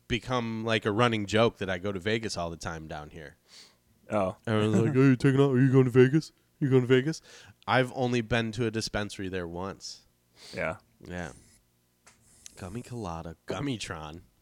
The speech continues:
Speaker 1: That's kinda cool. Paranormal gummy. Again, I'm into it. You just have to throw in something else I like, and then I'll tolerate the gummy. Uh,
Speaker 2: Yeah.
Speaker 1: yeah, you know, it happens. Family trips.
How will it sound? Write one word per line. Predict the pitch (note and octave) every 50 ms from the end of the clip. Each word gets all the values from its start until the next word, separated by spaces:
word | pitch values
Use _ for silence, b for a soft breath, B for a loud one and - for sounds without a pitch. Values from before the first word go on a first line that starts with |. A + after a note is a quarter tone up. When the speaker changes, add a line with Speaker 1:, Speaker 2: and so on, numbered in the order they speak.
| _ _
Speaker 1:
That's | _ - -
kinda | - D#2+ - - -
cool. | _ - C#2+ C#2+ D2+ - _ _ _ _ _ _ _ -
Paranormal | - A2+ A#2 B2+ C3 C3+ C#3 C#3 D3 C#3+
gummy. | A#2+ F#2+ F2 E2+ F2 F2+ G2 - _ _ _ _ _
Again, | G2 G2 F2+ F2+ D#2+ D2+ D#2 E2+ F2 - _ _ _ b b b b b b b b b b b b b _ -
I'm | F2 F2
into | F2 E2+ D#2+ - E2 D#2+
it. | E2+ F#2+ - _ _ _ _ _ _ b b b b b b b b
You | - B2
just | C#3+ D#3 - F3+
have | E3 D#3+ -
to | D#3 C3
throw | - - A#2+ A#2 A2 G#2+ G#2+
in | G#2+ G#2 G2 G2+
something | - - G#2 G2 - G2 F2
else | E2+ E2 E2+ - -
I | F2+ E2+
like, | E2+ E2+ E2 D#2+ - - - - _ _ _ _ -
and | F2+ F2 F2+ F2
then | F#2 F#2 F2+ F2 F2
I'll | E2+ D#2+ D#2+
tolerate | - - F2 E2 E2 D#2+ D#2+ D#2+ D#2 -
the | D#2
gummy. | D2 D#2 D#2 D#2 D#2+ D#2 D#2 - B B B B B B B B _ -
Uh, | A#2
Speaker 2:
Yeah. | A2+ A2+ A2+ A2+ A2+ A2+ A2+ A2 A2
Speaker 1:
yeah, | A2 A2+ C3 C3+ B2 G#2+ G2 F#2 - _ -
you | - D#3+
know, | D#3 D3+ D3+ D#3+ -
it | - F3
happens. | F3+ F#3 F3 E3+ E3+ F#3 F#3+ F#3 - - - - - _ _ _ _
Family | _ - - F#3+ G3 G3 F#3+ F#3+ F#3
trips. | - - F#3 F#3+ F#3+ - - - - - - - -